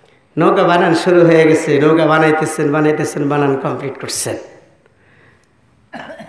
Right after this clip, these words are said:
সর্দার মাতবার কয়, "নুহু, বিশাল বড় নৌকা তো বানাইছো,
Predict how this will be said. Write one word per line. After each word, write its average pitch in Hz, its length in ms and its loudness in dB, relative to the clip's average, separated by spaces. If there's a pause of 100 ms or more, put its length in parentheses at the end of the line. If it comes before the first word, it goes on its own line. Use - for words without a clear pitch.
সর্দার 185 420 2
মাতবার 180 460 4
কয়, 180 120 2
"নুহু, 180 500 4 (300)
বিশাল 220 340 0
বড় 240 200 2
নৌকা 240 220 2
তো - 120 0
বানাইছো, 135 680 0